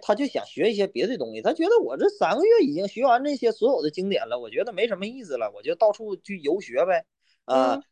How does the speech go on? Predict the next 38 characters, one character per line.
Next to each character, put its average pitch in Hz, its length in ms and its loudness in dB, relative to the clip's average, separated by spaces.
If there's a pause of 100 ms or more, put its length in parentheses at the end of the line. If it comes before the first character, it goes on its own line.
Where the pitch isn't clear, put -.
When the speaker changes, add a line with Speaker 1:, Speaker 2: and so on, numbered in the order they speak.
(200)
Speaker 1:
在 254 200 4
中-， 226 460 0
中 233 220 2
途 170 280 0
呢， 208 160 2
他 202 160 2
也 180 140 4
遇 190 180 2
着 170 140 6
过 175 180 6
一 180 140 -2
些 160 140 4
外 175 300 4
道 185 260 6
啊， 156 300 4
也 127 180 -2
遇 190 220 -2
着 160 160 4
过 156 140 4
这 175 80 -8
一 180 100 -14
些 175 180 -14
小 120 300 0
乘 196 160 -8
的 170 80 -6
学 151 240 2
者 165 100 -2 (100)
呀， 113 200 0
也 117 140 -10
都 147 160 2
被 131 180 2
他 135 120 2
的 131 140 0
这 139 140 -2
个 131 140 2
折 147 220 0
服 131 180 0
了。 165 160 2